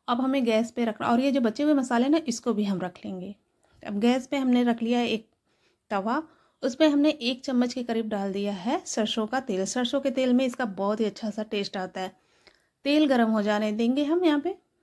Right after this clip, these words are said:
जब तेल गर्म हो जाएगा तो इसके बाद हमें जो है ना, बैगन के जो कट वाले पीसेस मसाले वाले हैं ना, उसको हमें ऊपर साइड रखना है और जिस साइड मसाले नहीं लगे हैं उसे हम तवे पे रखेंगे नीचे की साइड, मतलब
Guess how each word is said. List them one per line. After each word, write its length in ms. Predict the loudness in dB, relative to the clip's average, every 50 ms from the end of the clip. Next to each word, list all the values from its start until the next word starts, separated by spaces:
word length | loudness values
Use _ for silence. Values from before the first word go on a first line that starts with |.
| _ _ _ -20 -14 _ -2
जब 220 | -2 -2 -2 -4 _
तेल 180 | 0 2 2 2
गर्म 200 | 2 2 2 2
हो 120 | 2 2
जाएगा 340 | 0 0 -2 0 0 -2 -4 -4 -8 _ _ _ _ _ _ _ _
तो 40 | -4
इसके 260 | -2 -2 -2 0 0 2
बाद 180 | 2 2 2
हमें 260 | 2 2 2 4 4
जो 80 | 4 4
है 80 | 4 4
ना, 140 | 2 2 0 -4 -10 _ _ _ _ _
बैगन 400 | -6 -2 0 0 2 2 2 2
के 80 | 2 2
जो 140 | 0 0 -2 -2
कट 240 | 0 -2 -2 0 2
वाले 180 | 4 4 4
पीसेस 300 | 4 2 -2 0 0 2
मसाले 400 | 2 2 0 0 0 0 2 2
वाले 200 | 2 2 2 2
हैं 140 | 0 0 0 0
ना, 100 | 0 0
उसको 320 | -2 -2 -6 -6 -4 -2
हमें 180 | 2 2 2 2
ऊपर 300 | 0 -2 -2 0 0 0
साइड 300 | 0 0 -2 -4 -4 -4
रखना 340 | -6 -8 -6 -4 -4 -2 0
है 160 | 0 0 0 -2
और 220 | 0 0 0 0
जिस 220 | 2 0 -2 -2 -2
साइड 140 | 0 4 6
मसाले 400 | 6 6 6 4 2 2 4 4
नहीं 200 | 4 4 4 4
लगे 180 | 0 0 0 0
हैं 200 | 0 2 2 0 0 -4 _ _ _ _ _ _ _ _ _ _ -8
उसे 200 | -4 0 0 2
हम 220 | 2 2 2 2 0 0 0
तवे 240 | 0 0 2 2 0
पे 140 | 0 0 -2
रखेंगे 500 | -2 -4 -6 -6 -6 -6 -4 -2 -2 0 2
नीचे 340 | 4 4 2 2 0 -2
की 120 | -4 -4 -6
साइड, 300 | -6 -6 -6 -6 -6 -4
मतलब 380 | -6 -6 -6 -6 -6 -6 -8